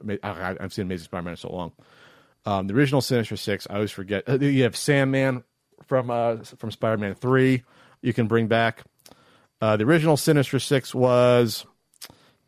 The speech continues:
Doctor Octopus, Vulture, Electro, Mysterio,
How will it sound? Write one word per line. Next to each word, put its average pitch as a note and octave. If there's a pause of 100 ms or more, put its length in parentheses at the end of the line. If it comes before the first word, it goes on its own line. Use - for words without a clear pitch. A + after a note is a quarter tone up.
(240)
Doctor A2+
Octopus, C#3 (180)
Vulture, B2 (240)
Electro, G#2+
Mysterio, A2+